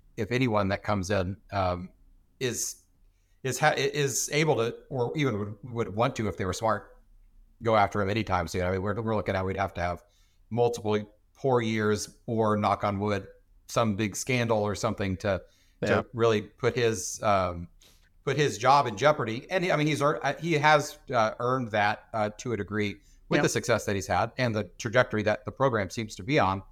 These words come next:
Speaker 1: Um, I think that's something that an incoming athletic director is gonna have to understand and know. They're gonna have to look at the history if they're smart. They're gonna see how he got hired, um, and understand that, um, understand the dynamics there.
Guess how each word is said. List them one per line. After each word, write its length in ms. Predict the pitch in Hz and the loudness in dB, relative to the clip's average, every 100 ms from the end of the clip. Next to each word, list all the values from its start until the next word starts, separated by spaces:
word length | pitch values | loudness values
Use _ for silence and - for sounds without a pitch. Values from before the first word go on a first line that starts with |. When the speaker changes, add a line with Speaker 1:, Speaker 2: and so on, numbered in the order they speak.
| - - - - - | -20 -20 -20 -20 -6
Speaker 1:
Um, 560 | 117 113 110 104 101 107 _ - | 2 4 4 2 -2 -10 _ -2
I 60 | 131 | 0
think 180 | 156 | 2
that's 180 | 147 117 | 2 2
something 260 | 143 123 110 | 2 0 2
that 380 | 117 110 - _ 117 | 4 2 -2 _ -4
an 80 | |
incoming 640 | 123 117 113 120 110 104 110 - | -2 -2 0 0 0 -2 -6 -6
athletic 320 | 113 117 117 | -4 0 -2
director 220 | 117 107 110 | -2 -2 -2
is 80 | 98 | -2
gonna 180 | 113 | 0
have 180 | 101 110 | 2 2
to 60 | 110 | 0
understand 540 | 98 92 113 110 104 - - | -4 -2 -2 0 -2 -6 -8
and 160 | 98 | -4
know. 380 | 101 123 92 107 - - | 2 2 2 -2 -12 -10
They're 80 | 107 | -4
gonna 60 | |
have 80 | 107 | -2
to 60 | 101 | -2
look 200 | 113 117 | -2 -2
at 80 | 110 | -2
the 80 | |
history 340 | 104 - 104 104 | -4 -4 -2 -2
if 80 | 101 | -2
they're 120 | 95 | -4
smart. 400 | - 98 98 - | -2 -2 -2 -4
They're 100 | 95 | -6
gonna 140 | 95 | -4
see 280 | 90 117 110 - | -4 -4 -4 0
how 420 | 110 104 95 - - - _ - _ | 2 2 2 -4 -18 -20 _ -20 _
he 400 | - 123 113 - - | -6 -4 -4 -4 2
got 200 | 110 - | 2 4
hired, 480 | 107 107 107 110 - | 2 2 0 -4 -8
um, 420 | 104 98 95 92 - | -4 -4 -4 -6 -6
and 120 | 104 | -4
understand 520 | 104 95 - 110 110 | -4 -4 -4 -2 0
that, 300 | 107 104 113 - | 2 2 0 -6
um, 200 | 101 101 | -8 -4
understand 400 | 113 107 117 107 | -2 -2 -2 -2
the 60 | 101 | 0
dynamics 420 | 101 98 107 107 | 0 0 -2 -2
there. 220 | 113 104 | -4 -6